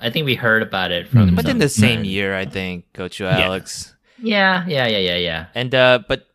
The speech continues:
Speaker 3: I don't know. We watched, like, four seasons. I don't know how many seasons we watched. We stuck
Speaker 2: Mm.
Speaker 3: to, you know, we didn't watch it to the point where, you know, his character was written off, but, uh, I don't know how, we watched it a good amount.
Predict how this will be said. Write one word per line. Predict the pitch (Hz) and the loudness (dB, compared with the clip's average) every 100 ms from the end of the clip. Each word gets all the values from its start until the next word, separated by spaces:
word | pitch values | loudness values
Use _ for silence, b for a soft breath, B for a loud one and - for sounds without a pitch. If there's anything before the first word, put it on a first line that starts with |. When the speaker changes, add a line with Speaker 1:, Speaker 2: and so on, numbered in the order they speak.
| _ _ _ | _ _ _
Speaker 3:
I | 110 | -8
don't | 156 214 | -4 -2
know. | 180 | -2
We | 185 | -4
watched, | 320 - | -4 -4
like, | 175 | -6
four | - - 127 156 | -8 -6 -2 -2
seasons. | 185 208 208 226 220 208 | -2 -8 -10 -8 -8 -6
I | |
don't | 139 | -4
know | 143 | -4
how | 139 | -4
many | 135 117 | -6 -6
seasons | 131 123 101 | -8 -8 -8
we | |
watched. | 90 90 85 - - - | -6 -6 -6 -10 -18 -16
We | 107 | -12
stuck | - 113 | -4 -2
Speaker 2:
Mm. | 95 104 117 131 | -2 -4 -8 -10
Speaker 3:
to, | - 92 - | -12 -12 -10
you | 120 | -8
know, | 101 | -6
we | 117 | -2
didn't | 175 190 143 | -2 0 0
watch | 135 135 - | -2 -2 -4
it | 117 - | -8 -8
to | 120 | -10
the | 104 | -10
point | - 120 | -6 -6
where, | 107 98 | -4 -4
you | 104 - 98 | -6 -8 -8
know, | 92 | -8
his | 101 | -6
character | 123 110 101 | -4 -4 -4
was | 87 | -6
written | 101 95 95 | -6 -6 -8
off, | 90 90 - | -8 -10 -12
but, | 85 - _ _ _ _ _ _ _ | -12 -12 _ _ _ _ _ _ _
uh, | - - 82 - _ _ _ _ _ - | -12 -10 -12 -14 _ _ _ _ _ -14
I | |
don't | 143 131 | -10 -6
know | 101 | -6
how, | 101 - | -6 -8
we | 277 | -8
watched | 330 247 - | -4 -4 -2
it | 123 | -6
a | |
good | 107 - 101 | -6 -6 -6
amount. | 90 85 98 | -6 -8 -10